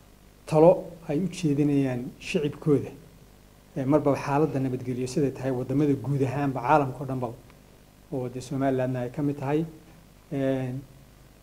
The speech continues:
talada imka ay ka bixiyeen markaad eegto website-kooda markaad gasho, runtii mid cusub maaha. Waa mid beryahaba jirtay weeye. Ee, waddanka Soomaa-, waddankii Soomaaliya la isku oran jiray Somaliland iyo Soomaaliya imika waa la isku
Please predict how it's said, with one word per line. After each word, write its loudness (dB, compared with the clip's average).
talada 8
imka 0
ay -6
ka -2
bixiyeen 2
markaad -6
eegto -6
website-kooda 0
markaad -6
gasho, -4
runtii 0
mid 2
cusub 2
maaha. 0
Waa -6
mid -2
beryahaba 4
jirtay -4
weeye. 2
Ee, -4
waddanka -2
Soomaa-, -2
waddankii -4
Soomaaliya 0
la -4
isku -4
oran 2
jiray -6
Somaliland -4
iyo -8
Soomaaliya -6
imika -6
waa 4
la 2
isku 0